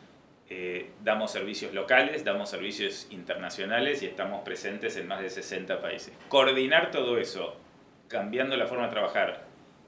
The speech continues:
ciento ochenta grados de una semana hacia otra, fue hiper desafiante. Nuestro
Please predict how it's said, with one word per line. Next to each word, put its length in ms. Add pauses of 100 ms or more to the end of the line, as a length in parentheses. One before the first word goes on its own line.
(280)
ciento 440
ochenta 380
grados 520 (380)
de 100
una 240
semana 380
hacia 240
otra, 240
fue 240
hiper 340
desafiante. 600 (600)
Nuestro 460